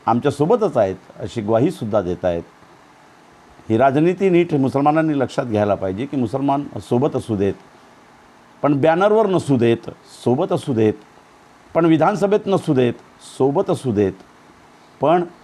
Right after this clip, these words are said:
मंचावर नसू देत. ही भूमिका जर तोडायची असेल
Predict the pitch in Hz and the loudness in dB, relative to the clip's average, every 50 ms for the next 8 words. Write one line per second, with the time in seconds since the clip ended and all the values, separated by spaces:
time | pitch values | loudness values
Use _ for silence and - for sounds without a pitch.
0 | - - - - - - - 120 127 143 151 151 139 - 185 180 180 170 180 170 | -20 -20 -20 -20 -16 -6 0 2 2 2 2 0 0 2 2 2 2 2 0 -2
1 | 156 143 120 - 131 117 101 107 107 101 - - - - - - - - - - | 0 -2 -2 -2 -2 0 2 2 2 0 -2 -10 -20 -20 -20 -20 -20 -20 -20 -20
2 | - - - - - - - - 151 208 196 160 160 160 160 151 - 156 143 123 | -20 -20 -20 -20 -20 -12 -4 0 0 2 4 4 4 4 4 2 2 0 2 2
3 | 135 123 123 - - 120 120 147 170 - - 127 101 - - 95 90 85 82 - | 0 -2 -2 -2 0 2 2 2 2 0 0 -2 -2 -2 -2 -4 -4 -4 -8 -12